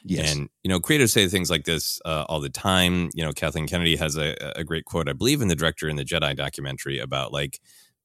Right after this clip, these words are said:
Speaker 2: you know, what made Star Wars great is it was George's heart, it was George's passion. So we need to find directors who want to, and writers who want to tell that story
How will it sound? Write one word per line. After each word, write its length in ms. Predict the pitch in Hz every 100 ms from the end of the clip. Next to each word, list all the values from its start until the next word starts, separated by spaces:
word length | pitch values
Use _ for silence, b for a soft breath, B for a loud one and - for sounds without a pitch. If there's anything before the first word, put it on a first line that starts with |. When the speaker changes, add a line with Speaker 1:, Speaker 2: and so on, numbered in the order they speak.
| _
Speaker 2:
you 100 | 85
know, 120 | 80 78
what 220 | 76 -
made 160 | 80 78
Star 180 | - 82
Wars 160 | 76
great 240 | 69 90 76
is 120 | 67
it 120 | 71
was 180 | 69 69
George's 480 | 69 76 80 71 -
heart, 260 | 85 82
it 40 | 65
was 80 | -
George's 340 | 73 67 67
passion. 420 | - 92 95 65
So 80 | -
we 60 | 65
need 120 | 65
to 60 | 64
find 260 | 71 69
directors 380 | 67 69 - 71
who 100 | -
want 300 | 64 65 67 -
to, 140 | - 69 _ _ _
and 140 | 80 71
writers 340 | 80 78 69
who 100 | -
want 200 | 71 69
to 80 | -
tell 360 | - - 78 78
that 240 | 71 65
story 520 | - - 87 65 60